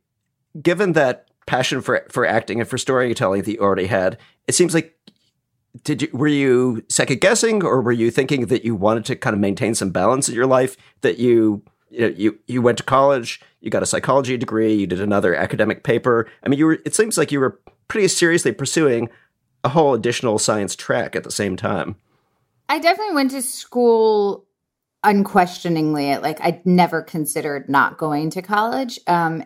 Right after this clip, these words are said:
Speaker 2: and, um, I feel like that's just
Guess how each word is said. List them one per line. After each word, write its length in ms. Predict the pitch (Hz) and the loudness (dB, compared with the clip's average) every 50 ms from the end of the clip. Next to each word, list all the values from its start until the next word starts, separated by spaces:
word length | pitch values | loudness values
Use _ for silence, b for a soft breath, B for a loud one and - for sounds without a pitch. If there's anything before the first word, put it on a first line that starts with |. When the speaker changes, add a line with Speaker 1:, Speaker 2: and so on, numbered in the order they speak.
| _ - | _ -4
Speaker 2:
and, 500 | 180 175 165 165 165 170 170 165 - - - | 0 0 2 2 2 2 0 0 -2 -2 0
um, 720 | 185 175 165 160 156 156 151 151 151 151 160 170 180 - _ _ _ _ - | 2 4 4 4 2 2 0 -2 -4 -4 -6 -8 -8 -12 _ _ _ _ 0
I 140 | 185 180 175 | 0 0 0
feel 200 | 180 - 175 165 | -2 0 0 0
like 200 | 165 160 160 - | 0 0 -4 -2
that's 220 | 170 165 165 - - | -2 -2 -2 -2 -6
just 320 | 156 151 - - - _ | -6 -6 -6 -8 -10 _